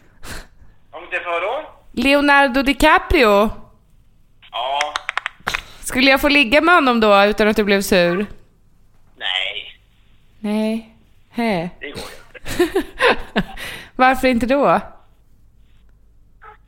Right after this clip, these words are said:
Speaker 1: Ja, det spelar ju ingen roll.
Speaker 2: Vem det är?
Speaker 1: Att Leonardo DiCaprio.
Speaker 2: Gör inte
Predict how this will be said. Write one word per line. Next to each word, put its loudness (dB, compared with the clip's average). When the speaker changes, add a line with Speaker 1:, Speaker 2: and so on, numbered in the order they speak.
Speaker 1:
Ja, -8
det -12
spelar 0
ju -2
ingen -6
roll. -6
Speaker 2:
Vem 0
det 0
är? 0
Speaker 1:
Att -8
Leonardo -4
DiCaprio. 0
Speaker 2:
Gör 4
inte 0